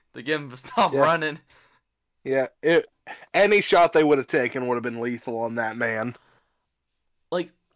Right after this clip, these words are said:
Speaker 1: all honesty, why didn't they just go up and kick him? Or
Speaker 2: <laughs>
Speaker 1: just tackle him? Why did
Speaker 2: Yeah.
Speaker 1: they shoot him?
Speaker 2: You, you get the gun out of his hand, and then you just, like,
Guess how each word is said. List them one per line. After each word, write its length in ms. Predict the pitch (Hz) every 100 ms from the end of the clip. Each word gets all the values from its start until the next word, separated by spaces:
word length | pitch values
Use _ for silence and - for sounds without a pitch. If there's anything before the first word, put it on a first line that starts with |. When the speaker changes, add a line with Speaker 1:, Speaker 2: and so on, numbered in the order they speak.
| -
Speaker 1:
all 240 | 165 208 143
honesty, 640 | 147 156 147 - 107 82 _ _
why 320 | 104 127 196
didn't 220 | 226 247
they 120 | 202 226
just 220 | 220 -
go 240 | 196 220
up 120 | 233
and 200 | 190 147 -
kick 340 | - 214 -
him? 260 | 139 107 110 _ _ _ _ _ _ _ -
Or 500 | 185 190 180 160 151 339 - -
Speaker 2:
<laughs> 280 | - - -
Speaker 1:
just 260 | 214 -
tackle 540 | - 123 208 233 202 170
him? 380 | 139 120 104 - - _ -
Why 300 | 156 185 240
did 140 | 247
Speaker 2:
Yeah. 80 | 214
Speaker 1:
they 60 | 190
shoot 400 | - - 247 190
him? 340 | 156 101 107 -
Speaker 2:
You, 260 | 151 185 -
you 160 | 156 165
get 220 | 202 -
the 100 | 175
gun 260 | 147 165
out 160 | 175 156
of 80 | 123
his 160 | 127
hand, 520 | - 127 110 104 113 - -
and 180 | 143 143
then 120 | 139
you 100 | 131
just, 220 | 135 -
like, 200 | 139